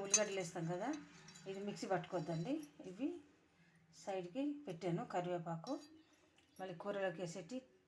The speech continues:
టమాటానండి. ఇది ఈ గిన్నెలో మాత్రం, ఆ,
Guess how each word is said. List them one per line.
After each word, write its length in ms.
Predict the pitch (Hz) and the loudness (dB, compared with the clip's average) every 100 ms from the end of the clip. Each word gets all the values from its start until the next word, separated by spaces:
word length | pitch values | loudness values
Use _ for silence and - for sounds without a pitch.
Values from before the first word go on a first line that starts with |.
| 185 | 2
టమాటానండి. 580 | 180 170 165 156 147 156 | 4 4 2 -2 -4 -2
ఇది 120 | 226 330 - - - - - - - _ - - 202 | 0 0 -2 -20 -20 -20 -20 -20 -20 _ -20 -16 -12
ఈ 80 | 190 190 | -8 -4
గిన్నెలో 360 | 214 226 220 208 | 0 2 2 4
మాత్రం, 280 | 208 262 349 403 - - - _ - - - - - | 2 2 -2 -2 -16 -20 -20 _ -20 -20 -20 -20 -8
ఆ, 100 | 202 | -2